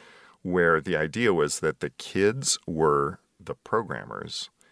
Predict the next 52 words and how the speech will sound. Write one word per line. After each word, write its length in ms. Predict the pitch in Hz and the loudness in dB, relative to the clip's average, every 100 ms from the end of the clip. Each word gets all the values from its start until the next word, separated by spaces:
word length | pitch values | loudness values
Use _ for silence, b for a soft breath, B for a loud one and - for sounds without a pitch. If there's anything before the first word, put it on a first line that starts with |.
| b | b
And 140 | 80 | -4
what 60 | 95 | -2
do 80 | 117 | 0
programmers 520 | - 139 78 64 71 | 0 -2 -2 -6 -12
do? 280 | - 50 - | -10 -10 -8
They 80 | 73 | -10
boss 400 | 71 78 82 - | -4 -2 -2 -2
around 280 | 73 67 - | -2 -4 -6
computers. 600 | - - 110 - - - | -10 -4 -2 -2 -6 -6
And 100 | 90 | -2
what 80 | 90 | 0
do 60 | 95 | 0
kids 280 | - 90 107 | -2 -4 -2
love 120 | 104 | -4
to 80 | 101 | -4
do 80 | 104 | -2
more 160 | 87 | 0
than 160 | 78 80 | 0 -2
anything 340 | 80 92 92 | -2 -2 0
else 160 | 82 98 | -2 -2
at 80 | 82 | -4
age 140 | 80 | -4
four? 300 | - 87 123 170 B B B | -2 0 0 -4 B B B
Boss 300 | - 82 - | -4 -2 -2
around 220 | 76 67 | -6 -8
their 120 | 65 64 | -8 -10
parents. 800 | - - 110 62 - - - - B B B B B | -12 -6 -6 -6 -8 -8 -8 -12 B B B B B
So 180 | - 78 | -6 -4
in 60 | 69 | -4
the 60 | |
board 260 | 65 104 113 | 0 0 0
game, 200 | 82 67 | -2 -4
the 80 | 67 | -8
parents 440 | - - 98 90 | -8 -4 -2 -2
are 40 | 69 | -6
the 80 | |
computer, 580 | - - - 85 62 - - b b - | -6 -8 0 0 2 -2 -8 b b -16
and 80 | 71 | -14
the 40 | |
kids 280 | - 90 76 | -8 -8 -6
boss 320 | - 69 - | -6 -4 -6
you 80 | 71 | -8
around 260 | 71 80 69 | -4 -4 -4
by 120 | 69 | -8
laying 260 | 71 73 | -6 -8
down 180 | 71 - | -8 -8
cards 360 | - - 104 - | -8 -4 -4 -4
that 100 | - | -6
make 200 | 73 - | -6 -4
you 80 | 107 | -2
do 140 | 196 | -2
things. 460 | - - - - | -2 -6 -10 -12